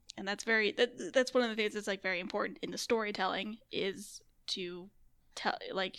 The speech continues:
you can tell, you can tell people. We're not saying that you can't tell people things in your story or that it won't be good if you do so. We're just saying don't only do that. So, like, with My Hero Academia,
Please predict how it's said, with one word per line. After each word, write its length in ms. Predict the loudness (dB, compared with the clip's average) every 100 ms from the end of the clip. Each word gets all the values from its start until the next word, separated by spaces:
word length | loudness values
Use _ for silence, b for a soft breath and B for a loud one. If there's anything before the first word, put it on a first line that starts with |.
| -12
you 140 | -10 -4
can 160 | -4
tell, 360 | 2 4 4 2
you 100 | 0
can 120 | 2
tell 180 | 6 6
people. 260 | 6 0 0
We're 80 | 0
not 140 | 2
saying 160 | 2 2
that 100 | 0
you 80 |
can't 360 | -2 -2 -4 -4 _ -10
tell 280 | 0 2 0
people 380 | -4 -8 -6
things 480 | -4 -6 -6 -12 -14 -6
in 120 | -6
your 100 | 0
story 500 | 0 -2 -6 -8 -10 B B B B
or 180 | 6 6
that 160 | 8 4
it 80 | 4
won't 200 | 0 0
be 180 | 0 4
good 280 | 6 6 0
if 200 | -4 -2
you 100 | -6
do 220 | -6 -8
so. 260 | -8 -8 -4
We're 120 | -4
just 260 | 0 0 0
saying 320 | 2 2 0 0
don't 280 | 0 0 -4 _ _ _ 2
only 600 | 4 6 4 2 -6 -8 -12
do 140 | -10 -8
that. 300 | -10 -12 -16 B B B B B -10
So, 140 | -4
like, 140 | -2
with 100 | -2 0
My 140 | 0
Hero 200 | 0 -4
Academia, 680 | -4 -4 -4 -4 -4 -6 -8